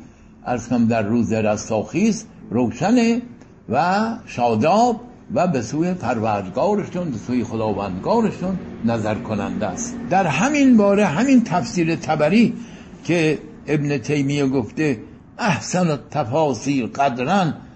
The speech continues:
از همه تفسیرها قدر و منزلتش بالاتره و بهتره،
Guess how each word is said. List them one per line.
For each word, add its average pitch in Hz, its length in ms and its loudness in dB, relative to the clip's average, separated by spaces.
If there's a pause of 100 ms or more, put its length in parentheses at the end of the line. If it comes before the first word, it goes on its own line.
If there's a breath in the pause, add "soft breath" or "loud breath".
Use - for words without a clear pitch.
(120)
از 147 200 -6
همه 247 360 2
تفسیرها 143 760 -2
قدر 120 340 -2
و 127 60 2
منزلتش 123 680 -2
بالاتره 120 720 0 (300 loud breath)
و 127 140 2
بهتره، 151 560 0